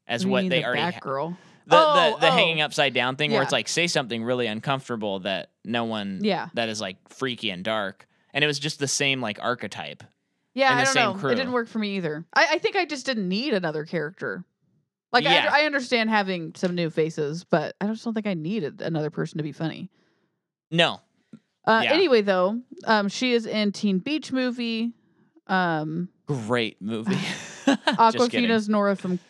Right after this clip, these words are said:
Speaker 2: from Queens, N C I S Hawaii, and other stuff.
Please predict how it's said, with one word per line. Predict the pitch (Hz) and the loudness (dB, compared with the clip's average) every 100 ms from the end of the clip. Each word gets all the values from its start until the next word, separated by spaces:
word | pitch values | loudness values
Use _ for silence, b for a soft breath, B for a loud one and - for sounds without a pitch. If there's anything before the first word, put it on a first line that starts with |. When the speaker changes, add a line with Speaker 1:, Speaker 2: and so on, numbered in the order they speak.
| _ - | _ -6
Speaker 2:
from | 196 175 160 | -2 -2 -4
Queens, | - 269 269 254 254 254 - - | -2 -2 0 -2 -2 -4 -6 -2
N | 208 | -2
C | 202 185 | 0 0
I | |
S | 165 170 | 0 -2
Hawaii, | 190 190 202 196 190 190 190 _ _ _ _ _ _ _ | 0 2 2 2 -2 -4 -6 _ _ _ _ _ _ _
and | 175 156 - | -2 -2 -2
other | 160 156 | -2 -2
stuff. | 156 151 135 175 - | -4 -2 -2 -4 -12